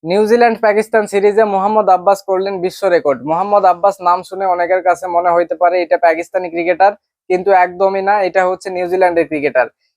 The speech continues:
কি রেকর্ড করছে সেটা বলতেছি, তার আগে একটু বলে নেই। এই যে পাকিস্তান, পাকিস্তান টিমটার যে হয়েছে কি ভাই, পাকিস্তান টিমের এই অবস্থা হবে কখনো ভাবতে পারিনি। নিউজিল্যান্ডের সাথে কোনোভাবেই তারা জিততেছে না।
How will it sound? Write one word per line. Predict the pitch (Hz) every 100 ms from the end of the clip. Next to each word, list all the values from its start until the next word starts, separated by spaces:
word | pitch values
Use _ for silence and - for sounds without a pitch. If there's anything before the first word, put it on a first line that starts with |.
| _ 202
কি | 214
রেকর্ড | 214 214 208
করছে | 208 180 214
সেটা | 202 190 196
বলতেছি, | 180 175 185 214
তার | 196 185 185
আগে | 180 185
একটু | 170 180
বলে | 165 175 180
নেই। | 185 214 _ _ _
এই | 185 202
যে | 220
পাকিস্তান, | 214 185 175 185 - 151
পাকিস্তান | 143 175 190 - 202 190
টিমটার | 185 185 190 185
যে | 190
হয়েছে | 160 175 196 180
কি | 160
ভাই, | 151 139
পাকিস্তান | 160 175 175 190 185
টিমের | 175 175 180
এই | 151 185
অবস্থা | 165 175 165 180
হবে | 147 151 156 151 - _ _ _
কখনো | 185 185 202 170
ভাবতে | 160 165 180
পারিনি। | 165 147 135
নিউজিল্যান্ডের | 147 185 196 208 208 208
সাথে | 185 185 - 208
কোনোভাবেই | - 196 214 180 185 185
তারা | 180 170
জিততেছে | 156 147 160 147
না। | 131